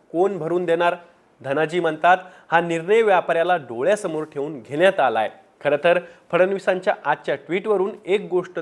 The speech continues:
तर स्पष्ट होतेय की फडणवीसांनी मागच्या आठवड्यात निर्यात बंदी उठवल्याची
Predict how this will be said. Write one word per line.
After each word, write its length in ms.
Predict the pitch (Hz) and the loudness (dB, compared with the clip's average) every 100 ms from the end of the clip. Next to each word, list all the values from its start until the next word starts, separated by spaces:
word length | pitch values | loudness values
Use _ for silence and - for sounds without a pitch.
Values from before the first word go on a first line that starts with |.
| 165 | -8
तर 80 | 175 | -10
स्पष्ट 440 | - 139 139 - | -10 -12 -10 -8
होतेय 420 | 131 127 139 135 - - _ | -6 -6 -2 -2 -4 -14 _
की 80 | 151 | -12
फडणवीसांनी 680 | - 135 170 190 190 156 180 | -6 -4 -2 -4 -4 -4 -4
मागच्या 380 | 175 127 - 151 - | -4 -6 -6 -8 -6
आठवड्यात 440 | 120 - 180 196 180 | -8 -4 0 2 0
निर्यात 320 | 151 139 170 | -4 -6 -6
बंदी 300 | 151 147 151 | -4 -8 -8
उठवल्याची 560 | 147 139 131 135 135 | -10 -8 -8 -8 -10